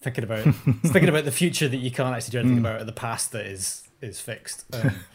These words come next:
Speaker 2: <laughs>
Speaker 1: actually, you know, things would be so much easier and a lot more happy if, uh, if, if I was just focused on what was in front of me, what I could do something about now.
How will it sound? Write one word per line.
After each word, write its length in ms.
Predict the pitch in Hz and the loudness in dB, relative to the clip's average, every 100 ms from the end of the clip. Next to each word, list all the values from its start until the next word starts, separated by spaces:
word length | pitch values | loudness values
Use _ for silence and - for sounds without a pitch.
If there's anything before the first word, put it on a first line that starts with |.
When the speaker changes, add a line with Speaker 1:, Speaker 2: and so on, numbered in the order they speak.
| 110 - | -4 -4
Speaker 2:
<laughs> 840 | 120 - - - _ _ _ - | -4 -4 -6 -8 _ _ _ -14
Speaker 1:
actually, 360 | 101 - 98 | -12 -10 -10
you 100 | 98 | -10
know, 40 | 104 | -10
things 260 | - 123 - | -6 -6 -6
would 80 | |
be 160 | 98 92 | -10 -10
so 180 | 87 127 | -8 -6
much 200 | 107 110 | -6 -8
easier 240 | 104 98 | -10 -10
and 80 | 92 | -14
a 20 | |
lot 140 | 95 - | -14 -14
more 100 | 95 | -14
happy 400 | 104 - - - | -14 -14 -18 -16
if, 280 | 110 95 - | -18 -16 -14
uh, 140 | 95 87 _ _ _ _ _ _ _ _ _ | -14 -14 _ _ _ _ _ _ _ _ _
if, 240 | 101 87 - | -18 -18 -16
if 120 | 117 | -12
I 40 | 110 | -12
was 140 | 90 | -12
just 160 | - - | -14 -12
focused 340 | 110 92 98 | -12 -12 -14
on 220 | 95 87 87 _ _ - | -14 -14 -18 _ _ -18
what 100 | 104 | -16
was 140 | 98 | -16
in 80 | 95 | -16
front 220 | 107 107 | -16 -16
of 60 | 98 | -16
me, 60 | |
what 140 | 92 98 | -16 -18
I 40 | |
could 140 | - | -18
do 100 | - | -18
something 280 | 95 - 101 | -16 -16 -18
about 220 | 101 101 | -18 -16
now. 140 | 101 | -16